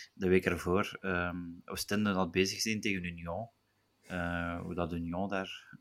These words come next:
echt over gewalst is. Dan dacht ik, ja, met een twee nul voorsprong, ja, dat gaat hier ook drie, vier, eh, vijf nul misschien worden, hoopte ik stiekem. Ehm,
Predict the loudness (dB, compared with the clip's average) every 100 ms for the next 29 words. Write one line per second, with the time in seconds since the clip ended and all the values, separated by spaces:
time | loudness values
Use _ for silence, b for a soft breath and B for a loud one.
0 | _ -10 -10 0 0 2 2 2 4 4
1 | 4 0 -2 -4 -6 b b b b -4
2 | 0 -2 -2 -4 0 0 -2 -6 -4 0
3 | 0 0 -2 -4 -4 -10 -12 -14 -12 -6
4 | -6 -4 -6 -4 -6 -6 -6 -2 -2 -4
5 | -6 -6 -10 _ -20 _ _ _ -4 -4
6 | -2 2 2 0 0 0 0 -2 -2 -4
7 | -8 _ _ 0 0 2 -2 -4 -8 -4
8 | -4 -4 -10 -10 -10 -10 -10 -16 _ b
9 | b b b b _ 2 4 4 2